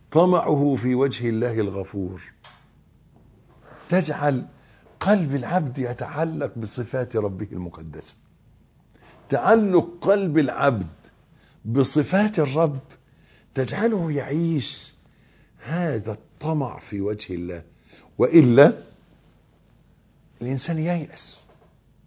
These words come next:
بعد كل اللي أنا عملته ده من أخطاء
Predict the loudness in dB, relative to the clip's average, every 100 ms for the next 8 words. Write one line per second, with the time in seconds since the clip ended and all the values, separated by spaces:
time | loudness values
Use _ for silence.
0 | _ _ _ _ _ _ _ -12 -10 -10
1 | -8 -8 -6 -8 -10 -10 -10 -10 -10 -10
2 | -10 -10 -12 _ _ _ _ _ -8 -6
3 | -6 -10 -14 -12 -8 -8 -8